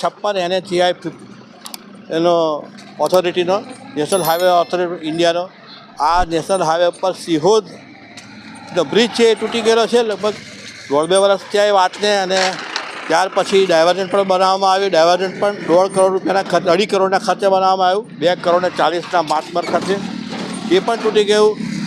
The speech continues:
અને હવે નવું ડાયવર્ઝન બનાવ્યું ચાર કરોડના ખર્ચે. આપણે ડાયવર્ઝન પર ઊભા છે ને, અહીં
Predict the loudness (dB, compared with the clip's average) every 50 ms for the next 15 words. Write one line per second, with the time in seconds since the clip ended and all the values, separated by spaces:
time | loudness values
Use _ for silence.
0 | -6 -6 -4 -2 -2 0 2 2 2 2 2 0 2 2 4 4 4 4 4 4
1 | 2 2 2 0 -2 0 0 2 4 4 4 2 0 0 -2 0 0 0 0 0
2 | -2 -2 -2 0 0 0 -2 -2 -2 -2 -4 -4 -2 -4 -4 -4 -4 -6 -10 -12
3 | -12 -12 -14 -12 -6 -4 -4 -2 0 0 0 0 2 2 2 2 2 2 0 -2
4 | -2 -2 0 0 0 2 0 0 0 0 -2 -2 0 -2 -2 -4